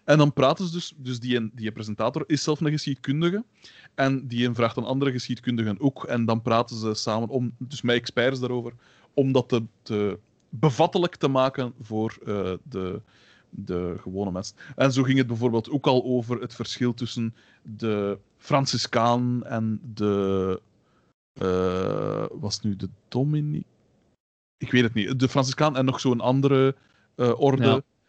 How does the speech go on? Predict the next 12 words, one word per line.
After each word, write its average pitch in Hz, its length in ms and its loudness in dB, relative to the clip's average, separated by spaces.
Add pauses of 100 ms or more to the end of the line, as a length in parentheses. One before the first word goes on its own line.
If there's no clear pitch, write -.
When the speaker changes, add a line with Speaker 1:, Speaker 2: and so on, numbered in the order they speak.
Speaker 1:
En 117 140 -4
dat 113 120 0
soort 120 200 -2
dingen. 117 220 -6
Of 123 140 -8
zo 120 120 -4
bepaalde 110 540 -2
figuren 113 640 2
dat 107 140 0
ze 110 240 -2
uitleggen. 110 480 -4
En 104 120 -6